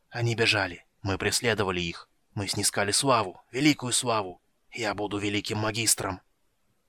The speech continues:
Он поперхнулся кровью, хлынувшей изо рта, и поник на руки поддерживавшего его рыцаря. Тот поднял глаза на Стурма, юное лицо озарилось надеждой. «Может, всё так и есть, господин?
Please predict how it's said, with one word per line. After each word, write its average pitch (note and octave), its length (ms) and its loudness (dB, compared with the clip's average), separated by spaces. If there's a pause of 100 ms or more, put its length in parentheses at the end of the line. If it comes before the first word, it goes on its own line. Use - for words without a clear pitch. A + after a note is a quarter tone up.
(340)
Он F#2 160 4
поперхнулся G2 600 0
кровью, A#2+ 340 0
хлынувшей F2+ 500 0
изо F2+ 160 2
рта, E2+ 360 -2
и - 80 -10
поник G2 340 2
на C3+ 100 2
руки C#3 220 -4
поддерживавшего A#2 760 0
его G#2+ 240 -2
рыцаря. F2+ 460 -4 (480)
Тот - 200 2
поднял G2+ 320 4
глаза G#2 280 4
на A2+ 100 6
Стурма, A2 540 -2
юное A2 320 2
лицо B2+ 300 0
озарилось C3+ 460 2
надеждой. G#2+ 540 -4 (800)
«Может, G2 320 -2
всё B2 140 -2
так C3 180 -2
и C3 40 0
есть, C#3 220 0
господин? C#3+ 540 -2